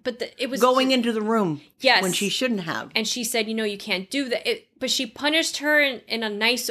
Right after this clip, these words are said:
Speaker 1: I don't know, it was just very
Speaker 2: She taught
Speaker 1: motherly.
Speaker 2: her a lesson,
Speaker 1: <laughs> Yeah.
Speaker 2: yet at the same time wasn't cruel about it.
Speaker 1: Right.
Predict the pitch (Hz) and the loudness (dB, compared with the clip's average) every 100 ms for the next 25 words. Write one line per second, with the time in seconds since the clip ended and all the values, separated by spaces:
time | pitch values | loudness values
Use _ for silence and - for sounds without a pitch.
0 | 220 277 254 220 220 220 262 254 - - | -2 0 2 2 0 -2 -4 -4 -8 -12
1 | - _ _ _ _ _ _ 240 254 262 | -14 _ _ _ _ _ _ -2 0 2
2 | 233 277 226 285 277 247 214 208 214 233 | 4 4 6 6 6 4 4 4 4 2
3 | 302 320 339 233 220 226 233 226 220 240 | 0 0 0 0 2 4 2 -2 -2 0
4 | 226 220 226 220 202 196 190 151 - - | 0 0 -2 -2 0 -2 -2 -4 -8 -4
5 | 208 220 185 135 127 113 62 62 - - | 0 2 4 2 2 2 0 -6 -16 -20
6 | - 185 - | -12 -8 -8